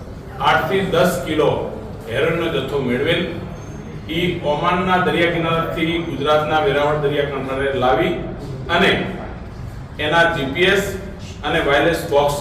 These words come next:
કાઢી લઈ અને આ મુદ્દામાલને રાજસ્થાન બિયાવર પાસે સંતાડી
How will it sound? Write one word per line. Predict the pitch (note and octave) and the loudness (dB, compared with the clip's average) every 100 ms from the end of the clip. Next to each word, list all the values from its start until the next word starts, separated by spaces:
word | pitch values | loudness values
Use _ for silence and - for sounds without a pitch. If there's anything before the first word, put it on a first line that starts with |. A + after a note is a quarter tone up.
| - | -4
કાઢી | B2 A#2+ E3+ | -2 0 4
લઈ | F#3+ G3+ F#3+ - - - - - - - - D#3 | 4 4 0 -4 -8 -10 -10 -10 -8 -8 -6 -2
અને | E3+ - G#2 - - - - - - - | 0 0 -2 -6 -10 -10 -10 -10 -10 -2
આ | G#4 G4 G4 - | 4 6 6 4
મુદ્દામાલને | D#3+ E3 D#3+ D3+ C#3 - - - - - - - - - - - - - - | 2 2 4 4 2 -2 -4 -8 -8 -8 -10 -10 -10 -10 -10 -10 -10 -8 0
રાજસ્થાન | C#3 - - F3+ F3+ - | 2 2 2 2 2 2
બિયાવર | D3+ F3 G3+ G3+ | 4 6 6 6
પાસે | - - B2+ - - - - - - - - - - - - | 4 2 0 -4 -6 -10 -12 -12 -12 -12 -12 -12 -12 -10 -2
સંતાડી | C3+ C3+ E3+ F#3 G#3 | 0 4 6 6 4